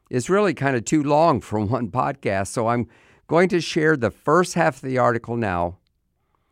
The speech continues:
and the second half later, one right after the other. You'll want to listen to both.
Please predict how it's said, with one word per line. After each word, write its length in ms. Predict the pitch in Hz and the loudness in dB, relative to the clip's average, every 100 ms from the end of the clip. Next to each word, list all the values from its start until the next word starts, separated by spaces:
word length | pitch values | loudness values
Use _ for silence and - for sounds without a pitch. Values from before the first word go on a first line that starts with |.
| _ | _
and 140 | - 85 | -10 -10
the 80 | |
second 400 | 85 - 131 143 | -6 -2 0 0
half 460 | 123 117 117 107 - _ _ _ - | -2 -2 -2 -4 -10 _ _ _ -10
later, 640 | 98 104 107 104 76 73 - _ _ _ _ _ _ - | -4 0 0 0 -2 -8 -14 _ _ _ _ _ _ -18
one 520 | 87 107 123 127 127 | -6 0 2 2 -2
right 260 | - 107 107 | -2 -2 0
after 320 | 110 107 104 | 0 -2 -6
the 180 | 92 95 | -4 -4
other. 240 | 87 80 | -4 -4
You'll 200 | 90 95 | -4 -2
want 180 | 110 135 | 0 2
to 80 | 143 | 2
listen 380 | 151 156 - 147 | 2 2 0 -2
to 80 | 143 | 2
both. 440 | 156 117 76 _ | 4 4 0 _